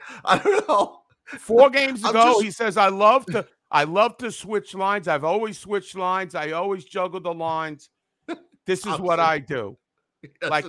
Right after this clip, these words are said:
Speaker 1: know
Speaker 2: it was
Speaker 1: all
Speaker 2: a
Speaker 1: their
Speaker 2: badge
Speaker 1: names.
Speaker 2: of courage, and I'm like, "Hey, dummy, keep, get the right combinations. Don't panic and go with the guy who's hot during the game. I don't believe in that,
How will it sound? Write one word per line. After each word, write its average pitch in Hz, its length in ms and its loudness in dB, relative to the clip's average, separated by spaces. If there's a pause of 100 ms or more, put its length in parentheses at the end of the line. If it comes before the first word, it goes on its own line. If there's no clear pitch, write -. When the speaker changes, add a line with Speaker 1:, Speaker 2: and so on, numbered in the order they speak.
(120)
Speaker 1:
know 165 140 -8
Speaker 2:
it 185 40 -4
was 170 120 -4
Speaker 1:
all 165 60 -6
Speaker 2:
a - 40 -4
Speaker 1:
their 139 80 -10
Speaker 2:
badge 175 240 0
Speaker 1:
names. 156 100 -10
Speaker 2:
of - 80 -12
courage, 143 480 0
and 135 100 -6
I'm 131 140 -6
like, 127 260 -6 (440)
"Hey, 165 100 -8
dummy, 143 460 -6 (1200)
keep, 240 300 -8 (360)
get - 260 0
the 330 100 -6
right 220 360 0
combinations. 170 1160 -4 (400)
Don't 269 300 -2
panic 208 520 -4
and 185 120 -10
go 185 160 -2
with 185 140 -6
the 190 80 -10
guy 165 340 -2
who's 170 200 -8
hot 156 380 -2
during 151 260 -6
the 147 60 -8
game. 120 460 -12
I 143 120 -10
don't 214 200 -10
believe 349 480 -10
in 240 140 -12
that, 113 280 -12